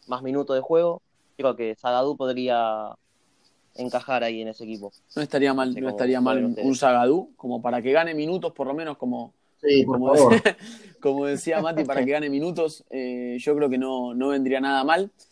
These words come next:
Speaker 2: Eh, así que bueno, vamos a seguir por el segundo equipo, vamos por orden alfabético, y viene el Augsburgo. El Augsburgo de, bueno, una temporada bastante revelación.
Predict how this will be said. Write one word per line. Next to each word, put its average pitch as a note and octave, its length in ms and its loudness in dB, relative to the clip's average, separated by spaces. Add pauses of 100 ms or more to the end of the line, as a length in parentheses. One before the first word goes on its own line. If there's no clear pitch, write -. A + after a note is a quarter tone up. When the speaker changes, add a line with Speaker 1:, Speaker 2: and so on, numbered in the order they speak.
(540)
Speaker 2:
Eh, B2 320 -4
así C3 200 -4
que C#3+ 80 4
bueno, A#2+ 240 2
vamos F#3+ 240 4
a - 20 -10
seguir G3 220 0
por F#3+ 120 -2
el D3+ 440 -2
segundo F#3+ 400 -2
equipo, G3 300 2
vamos E3+ 140 2
por D#3 120 2
orden F3 160 -2
alfabético, G#3 640 0
y E3 80 -4
viene F#3+ 160 0
el F#3 60 -4
Augsburgo. D3 540 0
El B2+ 60 -6
Augsburgo G3 420 0
de, G#3 160 -4
bueno, F#3+ 220 -8
una C#3 120 -12
temporada C#3+ 400 2
bastante E3 280 -10
revelación. C#3+ 600 -4